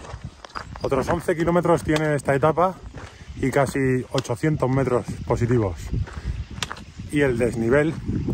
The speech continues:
lo tiene acumulado todo, prácticamente todo, en la primera mitad de la etapa. <laughs>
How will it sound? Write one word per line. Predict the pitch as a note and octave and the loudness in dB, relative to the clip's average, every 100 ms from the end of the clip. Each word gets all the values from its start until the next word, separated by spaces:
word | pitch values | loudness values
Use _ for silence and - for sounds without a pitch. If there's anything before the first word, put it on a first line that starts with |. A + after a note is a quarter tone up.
| - - - - - | -6 -10 -12 -12 -6
lo | G#2+ | -2
tiene | A#2+ C3 | 2 2
acumulado | A#2+ C3 B2+ A2 G#2 - | 4 4 4 2 -2 0
todo, | B2 C3+ F3+ - - - - - - | 2 2 0 -4 -14 -12 -6 -4 -2
prácticamente | B2 - B2+ C#3 C3+ A2+ | -2 -2 -2 0 0 -2
todo, | - C3 F3 D3+ - - - - - - - - - - | 2 2 2 0 -4 -8 -8 -10 -12 -12 -16 -18 -14 -6
en | A2+ A2 | -2 -2
la | G2 | -2
primera | G2+ A2+ A#2 | -2 0 0
mitad | G#2 A2 | 0 0
de | A#2 G#2 F#2 F2 - | 0 0 -4 -4 -6
la | G#2+ G2 | -4 -4
etapa. | G#2+ - F2+ - - - - - - - - - - - - - - - - - - | -4 -6 -12 -12 -14 -14 -12 -8 -4 -4 -4 -8 -12 -14 -14 -16 -14 -12 -10 -10 -2
<laughs> | C#3+ | -2